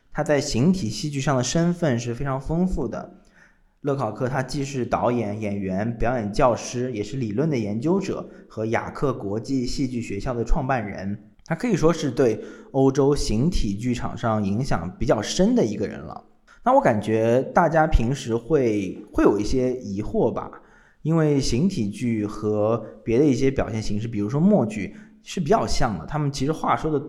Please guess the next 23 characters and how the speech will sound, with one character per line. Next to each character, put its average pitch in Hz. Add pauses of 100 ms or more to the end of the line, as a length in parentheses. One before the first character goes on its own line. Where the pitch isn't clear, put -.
(100)
都， 165
都 190
不 214
怎 165
么 -
说 156
话， -
作 131
为 120
一 117
个 127
戏 190
剧 131
形 104
式， 113 (320)
不 -
说 180
话 175
其 135
实 160
不 190
常 -
见。 95